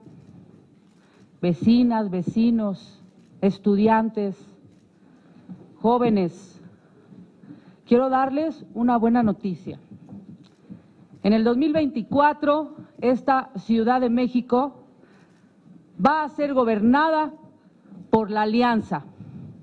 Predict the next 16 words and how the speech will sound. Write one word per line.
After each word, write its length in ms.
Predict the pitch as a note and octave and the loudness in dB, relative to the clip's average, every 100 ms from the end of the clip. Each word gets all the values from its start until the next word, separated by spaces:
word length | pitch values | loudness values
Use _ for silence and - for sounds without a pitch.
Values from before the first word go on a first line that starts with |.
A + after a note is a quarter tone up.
| - - - _ _ _ _ _ _ _ _ _ _ | -20 -20 -20 _ _ _ _ _ _ _ _ _ _
Y 140 | G3+ | 2
aquí, 400 | A3+ A#3 D4 E4+ G4+ - - - - - - - - _ | 2 0 0 0 -2 -8 -20 -20 -20 -20 -20 -20 -20 _
en 160 | - A3+ | -2 0
este 280 | B3 B3 B3+ | 0 -2 -2
gran 340 | B3 B3+ A#3+ | 0 -2 -4
escenario, 760 | - G#3+ G#3+ A3 B3 B3 B3+ C#4+ - - - - _ _ _ _ _ - | -4 -2 0 2 2 2 -2 -4 -14 -20 -20 -20 _ _ _ _ _ 0
podemos 500 | A3 A#3+ C#4+ D4+ C4 | 2 2 0 0 0
ver 420 | A3+ C4+ D4+ - - - _ - _ - _ | 2 2 0 -6 -18 -20 _ -20 _ -20 _
al 160 | G3 G#3 | 0 0
próximo 840 | - C#4+ C#4 C#4 C4+ C#4 C#4 - - | -2 -4 0 0 2 0 -6 -20 -2
candidato 840 | A3 A3 A3+ A#3 C4+ D4 A#3+ E3+ - - - _ | 0 2 2 2 2 0 -4 -4 -8 -20 -20 _
a 100 | G#3 | 0
la 140 | G3+ | 0
jefatura 500 | F#3+ G3 G3+ A#3 A3+ | -2 -4 -2 0 0
de 80 | G#3+ | 0
gobierno. 500 | F3 D#3+ E3 D#3 | -2 -4 -6 -8